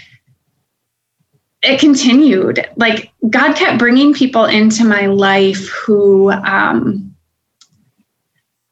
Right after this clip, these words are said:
like, again, different stories, but similar shame experiences, um, and begin to give, like, give me these partners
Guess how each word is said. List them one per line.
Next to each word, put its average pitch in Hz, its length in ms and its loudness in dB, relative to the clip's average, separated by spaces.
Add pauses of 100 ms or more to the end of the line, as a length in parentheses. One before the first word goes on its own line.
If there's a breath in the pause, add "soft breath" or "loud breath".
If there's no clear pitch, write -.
like, 240 340 -2
again, 196 640 0
different 240 400 -2
stories, 220 640 0
but - 180 -4
similar 208 880 0 (100)
shame 202 500 0
experiences, 226 1500 -2 (140)
um, 208 520 0 (200)
and 247 180 2
begin 220 400 0
to 269 140 -2
give, 202 560 0
like, 202 220 0
give 202 180 0
me 214 100 2
these 196 220 0
partners 131 720 -4